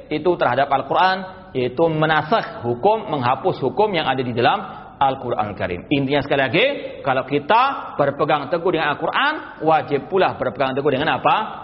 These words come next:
Al-hadis. Dan yang terakhir, tidak akan mungkin kita bisa benar mengamalkan, ya, Al-Quran dan hadis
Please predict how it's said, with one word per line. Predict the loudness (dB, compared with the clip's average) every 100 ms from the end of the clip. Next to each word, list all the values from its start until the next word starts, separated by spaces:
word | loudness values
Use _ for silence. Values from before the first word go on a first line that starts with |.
| -16 -6
Al-hadis. | -4 -4 -6 -6 0
Dan | 2 2
yang | 0
terakhir, | 2 0 2 2 2 0 -8 -16 -2
tidak | 2 2 0
akan | -2
mungkin | -2 -4 -2 -2 -2 -6
kita | -2 0 0
bisa | -2 -2 0
benar | 2 2 2 0 -4 -12 -14 -14
mengamalkan, | -4 -2 0 0 0 2 0 0 -4 -14 -20 -20 -20 -4
ya, | 0 2 0
Al-Quran | 0 -2 -2 -2 -2 0
dan | 0
hadis | 0 0 4 4